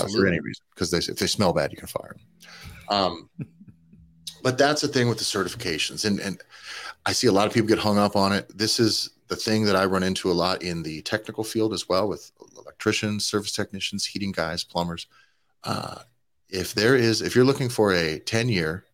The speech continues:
Speaker 2: guy with tons of technical experience, a ten-year service technician who has all of his licensing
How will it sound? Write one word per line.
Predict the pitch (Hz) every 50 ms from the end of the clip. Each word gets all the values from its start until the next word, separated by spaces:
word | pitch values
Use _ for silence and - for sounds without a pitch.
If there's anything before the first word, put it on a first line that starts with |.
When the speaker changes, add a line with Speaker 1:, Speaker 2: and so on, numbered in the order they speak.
| _ _ _ _ _ _ _ _ _ _ _ _ -
Speaker 2:
guy | - 85 65 - - - -
with | - 85 80 - - - _ _ _ _ _ _ _ _
tons | - 104 107 107 104 -
of | 104 -
technical | - 98 - - - - - 78
experience, | 78 - - - - 67 57 53 50 -
a | -
ten-year | - - 107 101 101 104 101 95
service | - - 92 90 85 85 -
technician | - - 69 - - 65 - - - 80
who | 80 78
has | 76 78
all | 87 92 98 110
of | 110
his | 107 101 92
licensing | 90 82 85 82 - - 80 78 - - - 82 78 78 78 80